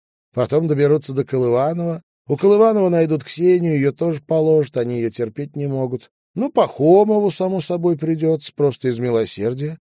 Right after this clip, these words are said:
Зачем ей жить без внучки? Кулебаба, наверное, попытается их успокоить». Но Пэй Мэй был безутешен. «Так что и Кулебаба недолго протянет».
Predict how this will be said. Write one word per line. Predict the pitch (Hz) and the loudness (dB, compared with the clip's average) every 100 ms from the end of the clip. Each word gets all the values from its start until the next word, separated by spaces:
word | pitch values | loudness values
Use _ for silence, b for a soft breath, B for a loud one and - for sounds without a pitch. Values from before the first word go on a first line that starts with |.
| _ _ | _ _
Зачем | 117 127 - 120 98 | -8 -6 -4 -4 -2
ей | 95 | -4
жить | 90 95 | -4 -8
без | 85 95 | -6 -8
внучки? | 92 92 87 - 92 _ _ _ | -6 -8 -8 -8 -10 _ _ _
Кулебаба, | - 120 104 85 101 165 147 | -2 0 0 0 -2 0 -2
наверное, | 113 95 117 131 127 | -2 -2 -2 -4 -6
попытается | 127 135 131 143 151 - | -6 -4 -2 0 0 -2
их | 165 151 | -10 -10
успокоить». | 160 208 220 220 147 85 85 - _ _ | -10 -8 -8 -4 -4 -4 -6 -12 _ _
Но | - 98 - | -8 -8 -8
Пэй | - 101 95 76 | -6 -4 -4 -6
Мэй | 62 58 165 175 165 | -10 -6 -4 -4 -8
был | 165 107 98 101 110 _ _ _ | -10 -6 -4 -4 -8 _ _ _
безутешен. | 85 98 87 85 73 65 - - 73 _ _ _ _ | -10 -8 -8 -12 -14 -14 -16 -16 -18 _ _ _ _
«Так | 127 123 | -6 -6
что | 156 | -6
и | |
Кулебаба | 156 170 170 135 135 151 160 _ _ | -6 -2 -2 0 -2 -2 -6 _ _
недолго | 135 147 143 143 131 | -4 -2 0 0 -2
протянет». | 123 139 - 135 135 127 _ | -6 -6 -4 -6 -6 -10 _